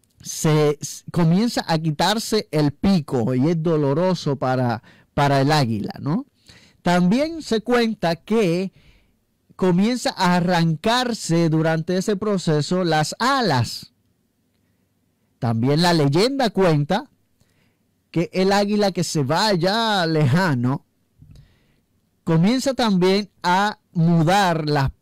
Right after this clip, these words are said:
las uñas, las pezuñas. Pero el águila está ciento cincuenta días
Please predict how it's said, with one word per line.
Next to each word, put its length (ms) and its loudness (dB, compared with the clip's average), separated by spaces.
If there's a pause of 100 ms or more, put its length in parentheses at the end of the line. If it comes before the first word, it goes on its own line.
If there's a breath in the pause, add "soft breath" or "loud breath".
las 300 -2
uñas, 380 0
las 120 -8
pezuñas. 640 -6 (4000)
Pero 180 -2
el 100 0
águila 300 -2
está 260 -4
ciento 460 -4
cincuenta 580 -4
días 540 -4